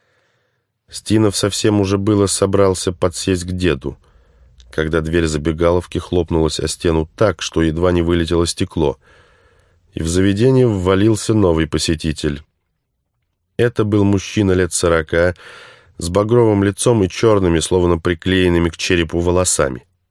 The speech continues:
Одет он был в ярко-красный пиджак с чужого плеча, который был ему явно мал,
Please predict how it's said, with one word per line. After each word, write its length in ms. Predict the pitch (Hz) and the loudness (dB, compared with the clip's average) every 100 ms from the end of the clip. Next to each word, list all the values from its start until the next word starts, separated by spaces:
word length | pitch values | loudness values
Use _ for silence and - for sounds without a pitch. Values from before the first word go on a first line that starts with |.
| _ _ _ _ _ _ _ - | _ _ _ _ _ _ _ -4
Одет 480 | 80 80 95 117 - | -2 -2 0 0 2
он 200 | 98 95 | 0 2
был 180 | 95 87 | 2 0
в 60 | |
ярко-красный 840 | 85 107 95 92 - 98 90 - 76 | 0 0 0 -6 -2 0 0 -2 -2
пиджак 560 | - 76 - 78 82 | -4 -6 -4 -2 -2
с 40 | - | -4
чужого 440 | - 90 90 87 | -2 0 2 0
плеча, 520 | 85 90 - 90 87 - _ _ _ _ _ - | 0 -4 -2 -2 -2 -6 _ _ _ _ _ -6
который 400 | 80 90 87 85 | -4 0 0 0
был 240 | 85 85 | 0 2
ему 180 | 85 85 | 2 0
явно 380 | 85 85 87 92 | 0 0 0 0
мал, 420 | 92 73 65 | 0 0 -4